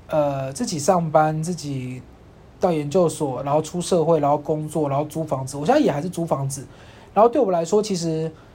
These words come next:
像我自己啦，我有时候近期开始，因为你跟你一些同事或朋友在三十岁的前后，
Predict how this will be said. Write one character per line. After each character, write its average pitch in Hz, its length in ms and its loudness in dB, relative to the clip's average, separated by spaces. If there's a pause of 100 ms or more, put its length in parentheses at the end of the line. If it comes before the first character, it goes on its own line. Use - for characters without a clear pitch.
(140)
像 311 280 4
我 151 140 -2
自 226 120 -4
己 165 180 -4
啦， 135 100 -2
我 196 120 4
有 226 100 6
时 175 140 0
候 202 240 6 (160)
近 240 220 -4
期 139 280 -8
开 175 180 0
始， 151 260 -4
因 180 140 -6
为 214 260 2 (100)
你 160 120 -8
跟 220 200 4
你 180 100 -4
一 175 80 -4
些 180 440 2 (520)
同 165 220 4
事 214 180 -2
或 202 140 2
朋 143 240 -4
友 143 200 0 (640)
在 220 320 4
三 240 340 0
十 151 380 -6
岁 156 420 0 (380)
的 175 100 0
前 151 280 -2
后， 160 280 2